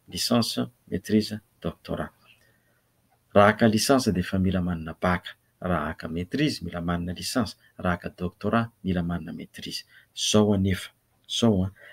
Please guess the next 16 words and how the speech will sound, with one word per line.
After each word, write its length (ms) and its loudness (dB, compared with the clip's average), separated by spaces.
misy 560 2
anjery 420 0
manontolo 480 -4
sasany 580 -6
manaiky 560 2
hoe 220 0
raha 240 -4
vao 80 -2
manana 320 -2
lisansa 460 -6
ianao 160 0
tonga 160 -6
dia 100 -8
efa 160 -8
afaka 320 -14
maka 460 -10